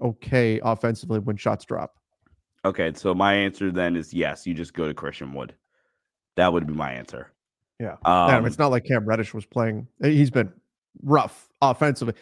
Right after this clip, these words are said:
Speaker 1: Again, liked what he did defensively against the Clippers, but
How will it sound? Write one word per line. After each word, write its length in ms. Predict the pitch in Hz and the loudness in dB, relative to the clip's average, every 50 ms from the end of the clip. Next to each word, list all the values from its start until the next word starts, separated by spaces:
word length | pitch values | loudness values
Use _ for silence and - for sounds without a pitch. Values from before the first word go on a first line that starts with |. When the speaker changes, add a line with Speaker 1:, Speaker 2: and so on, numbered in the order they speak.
| - _ - | -12 _ -6
Speaker 1:
Again, 260 | 160 123 151 139 113 | 2 6 6 6 6
liked 240 | 113 127 139 139 - | 6 4 4 4 4
what 120 | 143 135 | 2 2
he 40 | 127 120 | 4 4
did 200 | 131 131 120 107 | 4 2 2 2
defensively 480 | 123 117 - 143 143 117 - 117 113 | 0 0 0 0 -2 -2 -2 -2 0
against 240 | 110 107 113 101 - | 0 -2 -4 -6 -8
the 60 | - | -8
Clippers, 300 | - 113 107 - 107 101 | -8 -6 -6 -6 -8 -6
but 240 | - - 107 - - | -4 -4 -4 -4 -6